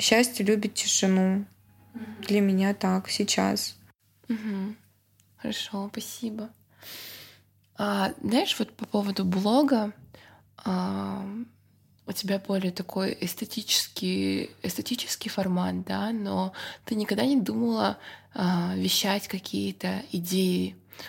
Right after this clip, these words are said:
Speaker 2: а, на свою аудиторию, которые бы как-то помогли миру,
Speaker 1: Зна-,
Speaker 2: экологии, там,
Speaker 1: да.
Speaker 2: социуму, ну, не знаю, но это вот то, что мне в голову приходит.
Speaker 1: Ну, в плане к-,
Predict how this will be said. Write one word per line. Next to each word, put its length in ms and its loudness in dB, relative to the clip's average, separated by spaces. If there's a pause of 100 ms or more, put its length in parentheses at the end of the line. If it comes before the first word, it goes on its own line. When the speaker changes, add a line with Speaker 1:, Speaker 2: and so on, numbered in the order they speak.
(180)
Speaker 2:
а, 640 -2
на 80 0
свою 300 -2
аудиторию, 680 -4
которые 420 -4
бы 480 -2
как-то 360 -8
помогли 680 -2 (500)
миру, 680 2 (600)
Speaker 1:
Зна-, 280 4
Speaker 2:
экологии, 960 6 (100)
там, 220 8
Speaker 1:
да. 180 6
Speaker 2:
социуму, 600 2
ну, 60 4
не 80 2
знаю, 260 6
но 80 6
это 160 2
вот 160 -2
то, 100 2
что 200 0
мне 200 2
в 80 0
голову 320 -4
приходит. 480 -10 (440)
Speaker 1:
Ну, 120 8
в 100 -2
плане 520 6 (240)
к-, 160 -8